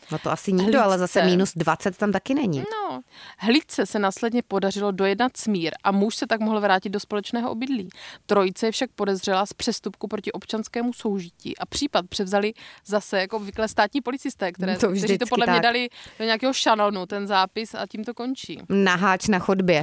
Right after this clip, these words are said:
Speaker 1: to pojmenovali.
Speaker 2: Je teda, ale
Speaker 1: Nevyřešeno.
Speaker 2: teda považuji za dost rizikové bydlet současně s partnerem a sourozencem.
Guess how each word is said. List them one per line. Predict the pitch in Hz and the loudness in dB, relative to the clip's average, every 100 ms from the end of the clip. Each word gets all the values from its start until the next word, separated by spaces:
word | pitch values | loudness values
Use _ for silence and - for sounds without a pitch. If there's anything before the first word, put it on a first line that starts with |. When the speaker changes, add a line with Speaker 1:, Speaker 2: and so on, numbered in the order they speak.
| - | 2
Speaker 1:
to | 180 | 2
pojmenovali. | 180 170 170 170 165 165 143 - _ | 4 4 4 2 2 2 2 -2 _
Speaker 2:
Je | 226 | 0
teda, | 202 247 | 4 4
ale | 233 | 6
Speaker 1:
Nevyřešeno. | 247 202 269 - | 6 4 4 4
Speaker 2:
teda | 156 | 2
považuji | 160 254 247 254 | 0 -4 -4 -4
za | 254 | -6
dost | 247 - | -8 -8
rizikové | 233 226 226 233 | -10 -10 -10 -8
bydlet | 233 233 226 | -6 -6 -8
současně | - 226 233 - 240 | -10 -12 -10 -8 -8
s | 240 | -8
partnerem | - 214 208 233 226 240 240 | -4 -4 -4 -4 -4 -4 -4
a | - 226 226 | -2 -2 -4
sourozencem. | - 226 247 240 175 - - | -6 -8 -8 -8 -12 -14 -18